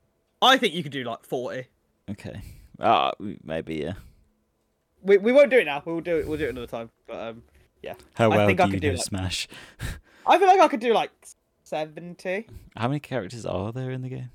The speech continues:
Speaker 1: Eighty-nine.
Speaker 2: I've got loads to unlock still.
Speaker 1: <laughs> Well, that's including the D L C.
Speaker 2: Yeah, fair enough.
Speaker 1: Yeah. Um, uh, the only other thing I want to, I don't, I don't know if you had anything.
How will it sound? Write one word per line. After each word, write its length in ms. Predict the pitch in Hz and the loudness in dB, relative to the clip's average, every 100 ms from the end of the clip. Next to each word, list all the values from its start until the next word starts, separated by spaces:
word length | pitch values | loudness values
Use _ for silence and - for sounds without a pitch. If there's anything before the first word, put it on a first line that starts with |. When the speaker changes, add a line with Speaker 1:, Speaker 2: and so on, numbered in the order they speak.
| - | -10
Speaker 1:
Eighty-nine. 580 | 170 170 170 151 135 135 _ _ _ _ _ _ _ _ _ _ _ _ _ _ _ _ _ _ _ _ | -8 -6 -8 -8 -10 -12 _ _ _ _ _ _ _ _ _ _ _ _ _ _ _ _ _ _ _ _
Speaker 2:
I've 140 | 101 - | -14 -10
got 160 | - - _ _ | -10 -12 _ _
loads 420 | - - - - - | -20 -18 -18 -18 -18
to 120 | - | -18
unlock 360 | - 50 - | -18 -20 -20
still. 260 | - - - - _ _ _ _ _ _ _ _ _ - | -20 -20 -20 -20 _ _ _ _ _ _ _ _ _ -2
Speaker 1:
<laughs> 760 | - 262 247 - 285 277 269 285 | 4 4 4 4 4 4 -2 -2
Well, 80 | 226 | 0
that's 180 | 233 226 | 0 0
including 200 | 214 202 | -4 -4
the 60 | 170 | -4
D 20 | 156 | -8
L 80 | |
C. 140 | 131 113 _ _ _ _ _ - | -10 -16 _ _ _ _ _ -18
Speaker 2:
Yeah, 200 | 71 - - _ | -16 -18 -20 _
fair 200 | _ 82 | _ -10
enough. 340 | 78 - 98 _ _ _ _ _ _ _ _ _ | -10 -14 -20 _ _ _ _ _ _ _ _ _
Speaker 1:
Yeah. 180 | 165 143 - _ _ _ _ - | -14 -14 -14 _ _ _ _ 2
Um, 300 | 233 214 202 _ _ _ _ - | 4 2 -2 _ _ _ _ -4
uh, 60 | - | -2
the 140 | 240 | 4
only 140 | 294 339 | 4 6
other 180 | 262 240 | 4 2
thing 160 | 233 | 0
I 40 | 170 | -2
want 180 | 151 - | -4 -6
to, 120 | 170 | -2
I 60 | |
don't, 100 | 208 | 2
I 40 | 220 | 2
don't 80 | 202 | 2
know 60 | 208 | -2
if 100 | 185 | -2
you 100 | 165 | -4
had 80 | 143 | -4
anything. 240 | 127 117 | -8 -12